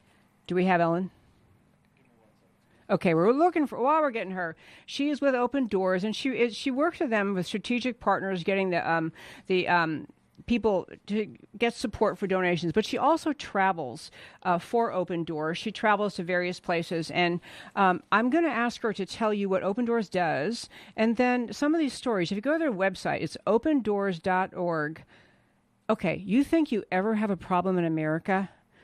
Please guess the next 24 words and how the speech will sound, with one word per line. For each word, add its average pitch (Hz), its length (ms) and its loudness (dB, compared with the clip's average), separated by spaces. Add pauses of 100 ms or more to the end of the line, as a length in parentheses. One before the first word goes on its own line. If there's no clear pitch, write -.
You 190 260 -4
ever 202 320 2
have 175 240 -4
persecution, 196 840 0 (240)
or 185 80 2
you 190 180 2
ever 220 220 4
think 214 260 -2
things 214 320 -2 (140)
are 180 100 4
a 170 60 2
little 190 220 0
bit 196 180 0
unfair, 190 580 0 (380)
you 202 160 2
need 226 320 2
to - 160 -4
understand 185 960 -2 (300)
what 202 280 0
people 269 340 2
in 226 200 0
this 254 300 0
world, 233 520 -2 (240)
these, 262 260 0